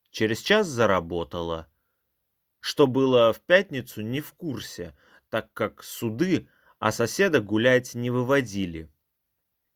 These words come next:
Вчера, войдя в колодец, с удивлением и радостью обнаружил, что вместо радио Э О Ф М,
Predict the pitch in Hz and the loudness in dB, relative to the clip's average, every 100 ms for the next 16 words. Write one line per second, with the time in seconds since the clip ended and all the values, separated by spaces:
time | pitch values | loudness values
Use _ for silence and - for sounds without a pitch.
0 | _ - - 110 156 139 98 95 101 110 | _ -14 -2 2 2 2 0 0 2 0
1 | - 92 113 202 110 92 - _ _ _ | 0 -6 -2 -2 -2 -8 -12 _ _ _
2 | - 113 110 107 135 160 113 92 90 110 | -10 -4 -2 0 2 2 -2 -4 -6 -2
3 | 107 120 101 87 - 90 82 85 82 104 | 2 2 2 -4 -8 -8 -8 -8 -4 -2
4 | 190 147 104 80 _ _ _ _ - - | 0 0 -4 -6 _ _ _ _ -14 0
5 | 120 104 - 107 127 139 127 - 120 110 | 2 2 0 -4 -2 -2 -2 0 0 0
6 | - 123 139 139 110 101 107 104 101 - | -2 -2 2 2 0 0 2 2 0 -4
7 | 120 - - 127 101 - 107 - 180 190 | -4 -4 -4 -4 -4 -8 -10 -2 2 2
8 | 170 101 | 2 -6